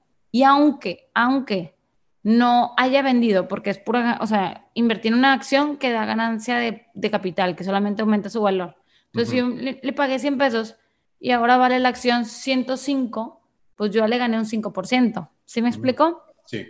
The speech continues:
Speaker 1: Pero si es una acción que está dando dividendos, pues la acción subió a ciento tres,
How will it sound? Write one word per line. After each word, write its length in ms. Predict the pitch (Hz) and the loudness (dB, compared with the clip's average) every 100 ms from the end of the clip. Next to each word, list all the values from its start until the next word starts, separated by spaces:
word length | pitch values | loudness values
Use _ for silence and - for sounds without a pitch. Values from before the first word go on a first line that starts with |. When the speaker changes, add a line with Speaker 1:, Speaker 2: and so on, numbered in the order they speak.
| - | -2
Speaker 1:
Pero 540 | 285 294 254 247 - _ _ _ | 0 2 0 -2 -10 _ _ _
si 160 | - | -2
es 120 | 262 | -2
una 140 | 269 285 | 0 -4
acción 280 | 277 277 262 | -2 -4 -4
que 60 | |
está 160 | 262 262 | 0 2
dando 280 | 247 254 269 | 2 2 0
dividendos, 880 | 269 262 285 285 240 226 247 - _ _ _ _ | -2 0 0 0 0 -2 -4 -12 _ _ _ _
pues 320 | - 233 226 - _ | -4 -4 -4 -18 _
la 260 | - 226 226 | -6 0 0
acción 340 | 226 - 240 | 0 -4 -4
subió 320 | 240 247 254 | -4 -2 0
a 40 | 254 | 0
ciento 440 | 254 254 247 262 | -2 -2 -2 -2
tres, 380 | 277 269 269 269 | 0 0 0 -8